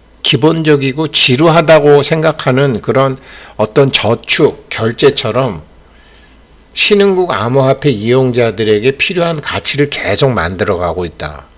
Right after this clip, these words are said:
지금 파이코인, 뭐, 뭐, 지금 테스트넷, 뭐, 메인넷, 뭐, 결제, 뭐, 해커톤,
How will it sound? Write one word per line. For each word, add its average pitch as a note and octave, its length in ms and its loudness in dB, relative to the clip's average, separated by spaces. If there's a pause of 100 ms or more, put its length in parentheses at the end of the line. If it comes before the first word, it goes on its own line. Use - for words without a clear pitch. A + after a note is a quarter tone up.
(160)
지금 D#3 320 -4
파이코인, D3 640 -4 (540)
뭐, C#3 560 2
뭐, C#3 420 0
지금 C3 300 -4
테스트넷, D3+ 800 -2
뭐, C3 180 -2
메인넷, C#3+ 920 0
뭐, F2+ 260 -6
결제, D3 800 0
뭐, D#2 240 -8
해커톤, D3+ 840 0